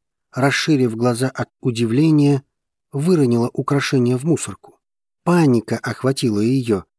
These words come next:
и Анастасия рванула в ещё один проулок, который вёл напрямую в доки. Вулкан мгновенно подошёл к урне и вынул браслет. Это украшение было символом обладания, и Зейн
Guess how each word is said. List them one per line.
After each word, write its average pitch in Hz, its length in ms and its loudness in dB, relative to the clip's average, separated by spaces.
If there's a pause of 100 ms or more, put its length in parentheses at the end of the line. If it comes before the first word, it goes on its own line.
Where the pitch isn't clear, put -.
(160)
и 139 80 -2
Анастасия 135 680 2
рванула 131 520 2
в 104 40 -8
ещё 123 420 -2
один 110 300 0
проулок, 156 640 0
который 131 440 0
вёл 123 180 2
напрямую 110 580 0
в 95 100 -12
доки. 98 400 -6 (440)
Вулкан 123 480 0
мгновенно 120 640 0
подошёл 107 500 -2
к - 140 -10
урне 170 380 0 (280)
и 139 120 0
вынул 113 340 0
браслет. - 640 -8 (560)
Это 113 260 -6
украшение 107 640 -2
было 104 240 -2
символом 95 640 -2
обладания, 101 720 -4 (240)
и 117 100 -2
Зейн 123 480 0